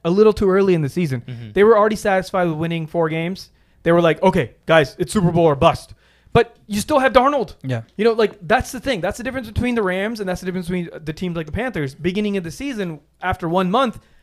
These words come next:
Speaker 1: the Panthers looked phenomenal,
Speaker 3: Yep.
Speaker 1: right? You're like, they're destroying people.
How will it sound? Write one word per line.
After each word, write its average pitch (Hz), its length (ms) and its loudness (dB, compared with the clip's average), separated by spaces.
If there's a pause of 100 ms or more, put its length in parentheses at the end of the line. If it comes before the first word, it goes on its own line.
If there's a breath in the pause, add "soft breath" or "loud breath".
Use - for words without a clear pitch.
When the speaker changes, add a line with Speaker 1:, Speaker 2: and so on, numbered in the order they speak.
(200)
Speaker 1:
the 254 100 -8
Panthers 247 380 2
looked 240 200 4
phenomenal, 240 720 -2
Speaker 3:
Yep. 127 100 0
Speaker 1:
right? 254 160 4
You're 233 100 4
like, 185 260 0
they're 220 140 0
destroying 254 420 -4
people. 247 320 -2